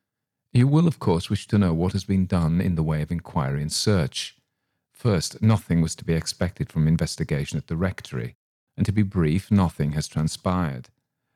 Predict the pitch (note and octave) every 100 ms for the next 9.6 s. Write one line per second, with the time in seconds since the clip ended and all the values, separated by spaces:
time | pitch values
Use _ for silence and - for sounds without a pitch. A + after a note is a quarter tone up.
0 | - B2 D3 G#3 - A#2+ F2+ - C#2+ C#2
1 | - F#2 F2 F#2+ D#2 - D#2+ D#2 D2 -
2 | - F2 D2+ - G#2+ A2 G2+ F2+ F2+ F#2
3 | F#2 F#2 - G#2 A#2 B2+ A2 G2 - F2
4 | E2 D#2+ - A#2+ C3 - F2 D#2 D2+ D#2
5 | D#2+ - D#2+ - E2+ F2 F2+ F2 E2+ F2+
6 | - E2+ E2 - F#2 D#2 - - - G#2
7 | E2 F2+ A2 E2 D2+ - E2+ - E2 G2+
8 | D#2+ F2+ - _ _ - A2+ G2+ D3 B2
9 | D#2+ C3 B2 A2 F#2 F#2